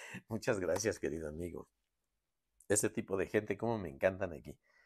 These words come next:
A los haters no los quiero, a los demás sí. <laughs> H. Luis Sack, saludos hasta desde Loja. Un abrazo en el, en el Ecuador. Abdalá Sefair, muy buenos días. Gracias por ese flamante, ya saben qué.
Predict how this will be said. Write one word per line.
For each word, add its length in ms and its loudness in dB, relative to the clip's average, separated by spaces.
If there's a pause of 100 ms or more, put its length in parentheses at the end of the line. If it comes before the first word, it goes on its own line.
(320)
A 80 4
los 180 6
haters 360 8
no 140 8
los 160 4
quiero, 340 0 (120)
a 80 -2
los 140 4
demás 280 4
sí. 280 2 (140)
<laughs> 1200 2
H. 260 10
Luis 200 8
Sack, 160 10
saludos 520 8
hasta 520 6
desde 280 2
Loja. 500 4
Un 160 -2
abrazo 440 4
en 120 -6
el, 60 -6 (180)
en 120 -4
el 100 -2
Ecuador. 460 0 (480)
Abdalá 360 8
Sefair, 460 4
muy 140 0
buenos 280 -2
días. 280 0
Gracias 320 2
por 140 -6
ese 220 -4
flamante, 560 -8
ya 120 -4
saben 340 -4
qué. 220 -4